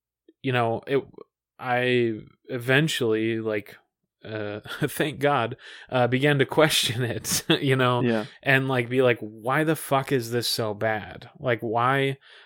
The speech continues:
Speaker 1: why is this something that the church has just painted in, in a negative light?" And honestly, I think that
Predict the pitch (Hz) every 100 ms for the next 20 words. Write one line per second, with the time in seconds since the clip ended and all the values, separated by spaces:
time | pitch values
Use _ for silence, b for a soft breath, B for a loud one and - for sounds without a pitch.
0 | b 123 139 135 143 - 131 123 120 110
1 | 110 113 - 120 117 - 110 104 - 156
2 | 120 - - 127 120 123 117 113 - 120
3 | 110 113 110 107 110 110 - 127 120 147
4 | 170 - 151 113 131 156 147 135 113